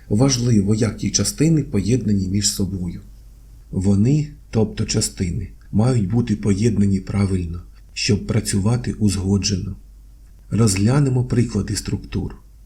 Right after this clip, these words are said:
Автомобіль. Він складається з таких частин, як двигун, кузов, колеса, бензобак, фари,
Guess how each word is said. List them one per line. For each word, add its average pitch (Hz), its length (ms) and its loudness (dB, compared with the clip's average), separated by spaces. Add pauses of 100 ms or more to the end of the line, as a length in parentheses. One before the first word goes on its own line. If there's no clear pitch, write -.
(320)
Автомобіль. 127 800 0 (280)
Він 113 240 4
складається 104 720 0
з - 60 0
таких - 380 -4
частин, 90 480 -2
як 92 180 -2
двигун, 104 560 2 (320)
кузов, 104 520 0 (260)
колеса, 104 720 0
бензобак, 104 800 0 (180)
фари, 104 460 0